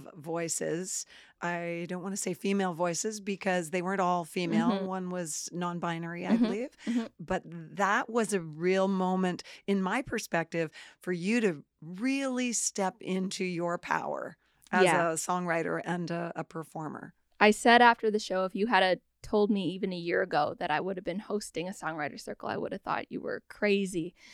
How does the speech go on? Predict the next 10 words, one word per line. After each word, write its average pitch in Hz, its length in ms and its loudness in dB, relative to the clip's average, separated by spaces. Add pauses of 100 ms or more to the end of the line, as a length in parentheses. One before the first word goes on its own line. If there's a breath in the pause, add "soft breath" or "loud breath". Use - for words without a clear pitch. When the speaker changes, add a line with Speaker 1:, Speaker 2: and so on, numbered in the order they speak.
(240 soft breath)
Speaker 2:
It - 120 2
definitely 233 580 6
took - 320 -6
a 214 40 0
lot, 196 760 -2 (1300)
I 320 40 6
wanna 381 80 6
say 240 240 8
inner 254 340 10
work 226 500 4